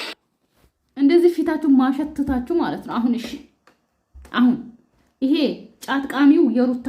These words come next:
ጓደኛ ነው እንበል፣ የባሏ ጓደኛ ነው ሰው ነው አይደለ? ይሄም ደግሞ ብሩኬ የተባለውም ደግሞ የሩታ ጓደኛ ነው። የባሏ ጓደኛ ማለት ለሩታም ያው ጓደኛ ነው። እሺ ሩታ ከነሱ ጋር ትሳሳማለች፣ ሩታ እንደፈለገች ትታሻሻለች። እስቲ ንገሩኝ እስቲ።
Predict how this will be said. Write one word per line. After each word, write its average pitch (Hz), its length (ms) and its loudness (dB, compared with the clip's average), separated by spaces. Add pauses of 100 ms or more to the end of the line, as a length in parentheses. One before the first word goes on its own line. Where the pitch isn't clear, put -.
(140)
ጓደኛ 233 440 0
ነው 170 120 -10
እንበል፣ 240 300 0 (100)
የባሏ 254 340 0
ጓደኛ 208 420 -4
ነው 175 120 -6
ሰው 370 160 -4 (420)
ነው 254 160 4
አይደለ? 302 260 2 (680)
ይሄም 339 220 4
ደግሞ 302 200 4
ብሩኬ 285 320 0
የተባለውም 240 520 -4
ደግሞ 254 180 2
የሩታ 247 360 -2
ጓደኛ 208 420 -6
ነው። 262 120 -6 (200)
የባሏ 214 460 -4 (160)
ጓደኛ 202 500 -2
ማለት 196 320 -4
ለሩታም 269 420 2
ያው 190 160 -2
ጓደኛ 175 420 -6
ነው። - 140 -14 (960)
እሺ 349 200 2 (640)
ሩታ 285 320 0
ከነሱ 269 320 0
ጋር 254 140 -4
ትሳሳማለች፣ 240 800 -6
ሩታ 240 240 -8
እንደፈለገች 247 500 0
ትታሻሻለች። 226 960 -8
እስቲ - 220 -16
ንገሩኝ 185 380 -2
እስቲ። - 200 -16